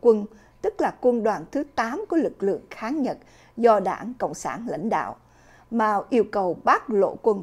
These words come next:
phải học lính Nhật. Việc học tập kinh nghiệm tốt đã giúp cho Trung Quốc đi lên. Hơn sáu mươi năm sau chiến tranh,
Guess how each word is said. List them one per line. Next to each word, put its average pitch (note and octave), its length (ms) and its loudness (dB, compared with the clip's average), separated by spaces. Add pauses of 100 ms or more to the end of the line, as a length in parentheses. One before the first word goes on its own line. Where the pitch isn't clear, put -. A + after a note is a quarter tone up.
phải F3+ 280 -2
học - 320 -8
lính G#3 300 -2
Nhật. B3+ 120 -4 (1300)
Việc B3+ 300 6 (220)
học - 280 -4
tập - 300 0
kinh E4+ 200 2
nghiệm G3 180 -2
tốt E4 420 0
đã - 80 -4
giúp G3+ 240 0 (120)
cho A#3+ 160 2
Trung G#3+ 240 -2
Quốc G4 220 -4
đi G3+ 160 -2
lên. G3 340 -4 (420)
Hơn C#4+ 240 2
sáu D#4 220 0
mươi F4+ 120 0
năm C#4+ 200 0
sau C4+ 300 -2
chiến E4+ 240 -6
tranh, C4 260 -2